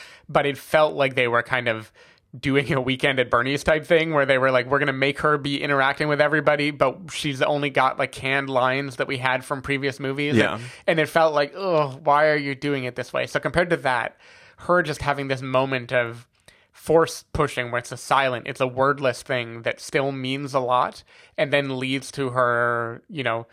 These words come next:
Speaker 1: her actual death in the movie.
Speaker 2: Yeah.
Speaker 1: I thought that was, like, a beautiful way to handle that scene, and it worked really well. And the one-two punch of that with Harrison Ford's presence right after that as the memory of his father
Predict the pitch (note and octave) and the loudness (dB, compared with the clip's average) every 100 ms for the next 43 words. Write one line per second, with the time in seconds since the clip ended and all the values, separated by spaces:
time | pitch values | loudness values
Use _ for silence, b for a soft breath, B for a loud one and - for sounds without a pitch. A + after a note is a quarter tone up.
0 | b - C#3+ B2+ - C#3+ B2 A#2+ A#2+ - | b -2 2 2 0 -4 -2 -2 -4 -6
1 | C3+ B2 B2+ A#2+ A#2+ A#2 - A2 - B2 | -10 -6 -4 -4 -6 -2 2 2 0 -2
2 | D3 E3 C#3+ C#3+ C3 A#2+ B2 A#2 B2 D3+ | 2 2 4 2 0 -2 -2 -4 -2 -2
3 | E3+ - A#2+ A2+ A2 A2+ A#2 A2+ - - | 0 -2 -2 -2 -4 -6 -4 -4 -4 -8
4 | B2 A#2+ C3 C3 C#3 C#3 C3+ B2+ A2 A2 | -12 -8 -2 0 0 0 0 0 0 0
5 | A2 A#2+ C#3 E3 D#3 - C3+ C3 A2 A#2 | -2 0 2 2 -2 -4 -4 -4 -4 -2
6 | C3 - b b b b C#3+ D#3 D3+ - | -2 -2 b b b b 0 0 0 -6
7 | - - C#3+ C3 C3+ B2 - B2+ B2 - | -16 -4 0 0 -2 -8 0 2 0 -2
8 | B2+ A#2 A#2 - A#2+ C3 E3 D3+ C3 B2 | -2 -2 -10 -2 2 2 2 0 0 0
9 | - C3+ A#2 C3+ A#2+ B2 C3+ B2+ A2+ G#2+ | 0 -2 -2 -8 -6 -4 0 0 0 -4
10 | A2 b b - C3+ B2 - B2 A2 G#2+ | -10 b b -8 -6 -8 0 2 2 -2
11 | A2 | -4